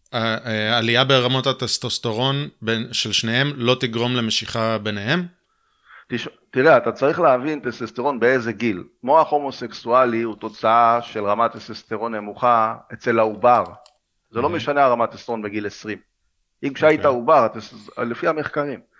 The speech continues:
Speaker 2: כשהיית עובר, הטסטוסטרון שלך נמוך, הסיכוי שלך לצאת הומוסקסואל מאוד גבוה. וגם אצל אישה לצאת לסבית, כן.
Speaker 1: תוכ-,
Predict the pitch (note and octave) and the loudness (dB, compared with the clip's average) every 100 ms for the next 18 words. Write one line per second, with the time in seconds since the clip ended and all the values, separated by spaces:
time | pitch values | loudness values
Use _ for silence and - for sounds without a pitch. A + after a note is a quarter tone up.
0 | - - _ _ - B2+ D3+ C3+ A#2 A#2 | -20 -20 _ _ 0 2 6 6 4 -2
1 | A2+ C#3+ G2+ - - _ _ _ _ - | 6 6 6 -2 -18 _ _ _ _ -16
2 | - - C3 B2 C#3 C#3 D3 F#3+ - A#2 | -16 -10 -8 -6 -4 -2 -2 -2 -4 -8
3 | B2 C3 A#2+ B2+ A#2 C3 A#2 A#2+ A2 A2+ | -8 -10 -2 0 0 -2 -10 -10 -10 -10
4 | - B2+ A2+ B2+ A2+ G2 F#2 F#2 G2+ - | 0 0 2 0 0 -4 -8 -12 -12 -16
5 | _ _ _ _ _ _ _ _ - - | _ _ _ _ _ _ _ _ -20 -20
6 | - - G#2+ G#2 G#2 A2+ A#2+ A#2 C3 B2+ | -20 -8 -2 0 2 0 0 -2 -6 0
7 | D#3+ G#2 A2 G#2 G2+ - - - G#2 - | 0 0 -4 -6 -10 -10 -20 -20 -20 -20
8 | _ - A2+ | _ -14 -14